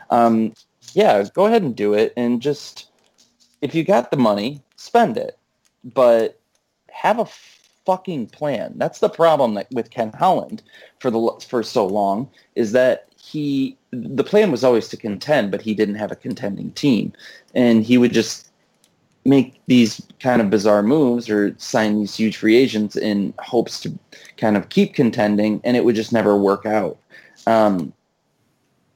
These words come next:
his plan was to contend, but really what his, what his actions were showing is that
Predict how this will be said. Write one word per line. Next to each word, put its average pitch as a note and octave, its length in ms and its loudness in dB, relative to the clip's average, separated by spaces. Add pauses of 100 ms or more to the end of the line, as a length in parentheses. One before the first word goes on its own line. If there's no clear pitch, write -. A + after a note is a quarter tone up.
(140)
his C3+ 240 -2
plan G3 320 2
was B2+ 140 -2
to A2 80 -10
contend, A2 580 -2
but A2 180 0
really A2 440 0 (300)
what A#2+ 300 0 (100)
his, A2 360 -12 (1000)
what A#2+ 300 -4
his A2+ 360 -6
actions B2 420 -2
were G2+ 100 -4
showing G2+ 460 -6
is F#2+ 120 -12
that G2+ 360 -2